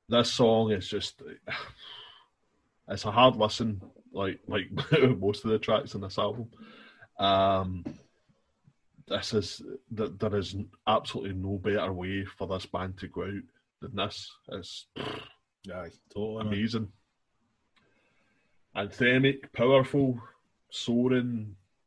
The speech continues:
Speaker 1: Um, the lyrics are, uh, in a way, you know, um,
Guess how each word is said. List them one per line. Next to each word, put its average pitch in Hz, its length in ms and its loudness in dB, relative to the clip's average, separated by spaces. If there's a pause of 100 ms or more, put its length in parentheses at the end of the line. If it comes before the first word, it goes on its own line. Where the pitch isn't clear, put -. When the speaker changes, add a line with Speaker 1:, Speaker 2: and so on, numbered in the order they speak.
(260)
Speaker 1:
Um, 98 560 -4 (260)
the 104 100 -2
lyrics 104 440 -2
are, 90 160 -4 (1700)
uh, 139 140 8 (960)
in 139 120 8
a 135 80 10
way, 185 440 4 (140)
you 123 120 4
know, 117 360 4 (140)
um, 101 500 0